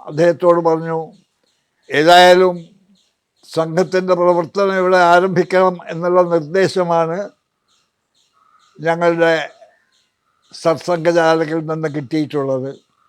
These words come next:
അപ്പോൾ അത് കഴിയുമോ എന്ന് പരിശ്രമിക്കാൻ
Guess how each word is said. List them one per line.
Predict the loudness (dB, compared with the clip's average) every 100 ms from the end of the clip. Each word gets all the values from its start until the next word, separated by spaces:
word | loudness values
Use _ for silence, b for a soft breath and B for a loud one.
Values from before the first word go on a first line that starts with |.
| _ _ _ _ _ -10
അപ്പോൾ | -6 -2 0
അത് | 0 4 4 4 -6 _ _ _ -4
കഴിയുമോ | 2 4 4 4 0 0 -6 -12
എന്ന് | -8 -4 0
പരിശ്രമിക്കാൻ | 0 0 -4 -4 -4 0 2 2